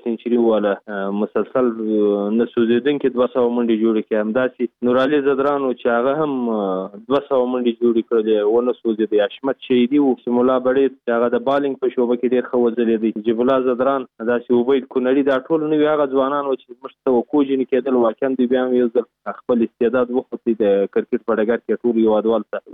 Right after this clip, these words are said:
وښودل چې په موږ کې دا استعداد شته که چېرته د افغانستان د کرکټ بورډ د چارواکو د خوا نه نور هم دغسې ټورنمنټ ته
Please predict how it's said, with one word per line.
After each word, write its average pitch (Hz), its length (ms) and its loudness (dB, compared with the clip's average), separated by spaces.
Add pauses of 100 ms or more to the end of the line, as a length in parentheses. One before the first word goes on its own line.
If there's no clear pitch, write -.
وښودل 147 400 2
چې - 120 -20
په 135 120 0
موږ 135 140 0
کې 127 140 0
دا 135 40 2 (100)
استعداد 131 540 -2
شته 147 200 -4
که 120 140 -6
چېرته 113 400 -4 (380)
د 110 80 -2
افغانستان 110 400 -2
د 120 100 0
کرکټ 113 280 -4
بورډ 123 220 0
د 113 100 2 (260)
چارواکو 131 440 0
د 127 140 -2
خوا 135 160 -2
نه 127 100 0
نور 143 260 2
هم 147 140 -4
دغسې 127 320 0
ټورنمنټ 123 380 0
ته 123 40 0